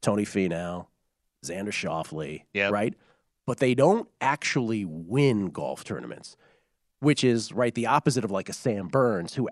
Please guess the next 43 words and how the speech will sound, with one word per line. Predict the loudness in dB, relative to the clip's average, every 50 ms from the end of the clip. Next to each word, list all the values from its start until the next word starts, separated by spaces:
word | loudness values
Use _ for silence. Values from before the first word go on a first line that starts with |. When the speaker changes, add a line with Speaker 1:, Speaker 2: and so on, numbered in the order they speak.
| 2
Speaker 2:
Sure. | 2 4 4 4
Speaker 1:
actually | 4 4 4 4 2 -2 -6 -8 -6 -2 2
Speaker 2:
Yeah. | 2 2 2 0 -2 0
Speaker 1:
gets | 2 2 2 2 0 -4 -10
there. | -10 -10 -10 -12 -14 -16 -12 _ -8
Speaker 2:
Mm-hmm. | -6 -4 -2 -2 -2 -2 -4 _ _
Speaker 1:
Scotty | -10 -4 -2 -2 -2 -2 0
Scheffler | 4 4 4 4 2 -2 -12 -4 _
gets | 4 4 4 4 2 -4 -8
there. | -10 -10 -10 -12 -14 -18 -20 _ _ _ _ _ _ _ _ -2
How | 2 4
much | 6 6 4 4
does | 2 2 4
that | 4 4 4 4
weigh | 4 6 6
on | 6 6 6 4
your | 4 4
mind | 4 4 4 4 4 2
when | 0 -2
you | -2 0
make | 0 0 0 0 0 -2
a |
play, | -4 -2 -4 -4 -4 -4
like | -6 -6 -4 -2
on | -2
a | -2
Tony | -2 0 2 2 2 0
Finau | 0 0 0 0 0 -2 -4 -6 -8 -6 -4 0
in | 0 2
an | 2 2
outright? | 2 0 0 -2 -4 -2 2
Speaker 2:
Well, | 2 4 4 2 2
I | 0 0
just | 0 0 0 0 0
simply | -2 -4 0 2 2 2
thought | 2 2 2 2 2
fifty-five | 0 0 0 2 2 0 -2 0 2 4 4 4 4 2 0 -2 -4 -4
was | -4 -4 -2 -4
a |
pretty | -4 -2 0 0 2 2 0
good | -2 -2 0 0 0 0 -2 -4 -2
Speaker 1:
Right. |
Speaker 2:
number. | 0 2 2 2 2 2 0 -2 -4 -6 -8